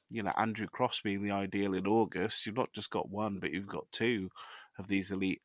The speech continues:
academy coaches in Morris and Brand together. But yeah, it's, it's all for naught if they've not actually got the, the respect of the,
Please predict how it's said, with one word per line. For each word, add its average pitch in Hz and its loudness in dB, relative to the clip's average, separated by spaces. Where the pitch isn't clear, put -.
academy 95 0
coaches 90 -2
in 90 -6
Morris 101 0
and 95 -2
Brand 101 2
together. 101 -2
But 110 4
yeah, 117 4
it's, 95 0
it's - -2
all 139 2
for - -4
naught 120 4
if 104 0
they've 107 2
not 123 0
actually 107 0
got 110 0
the, 98 0
the 123 2
respect - 0
of 107 -4
the, 104 0